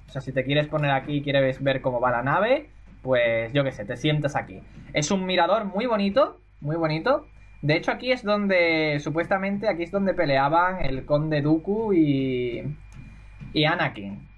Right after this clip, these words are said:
Vale. Y si voy por esta zona, yo creo que es ya para salir al espacio, ¿verdad?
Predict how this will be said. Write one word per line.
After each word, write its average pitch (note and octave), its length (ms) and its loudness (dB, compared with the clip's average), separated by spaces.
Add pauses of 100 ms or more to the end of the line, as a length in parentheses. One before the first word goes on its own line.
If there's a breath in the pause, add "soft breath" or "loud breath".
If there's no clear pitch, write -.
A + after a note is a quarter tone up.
(200)
Vale. A#2+ 380 -2 (460)
Y C#3+ 100 -4
si C#3+ 160 0
voy D#3+ 140 4
por E3+ 140 0
esta D3+ 280 0
zona, G#3 380 2
yo G3+ 120 0
creo D#3+ 200 0
que D#3 100 0
es D#3+ 120 -8
ya D#3 200 0
para D3+ 160 2
salir C#3 280 -6
al D#3 100 2
espacio, A#2+ 640 -2
¿verdad? D#3 480 0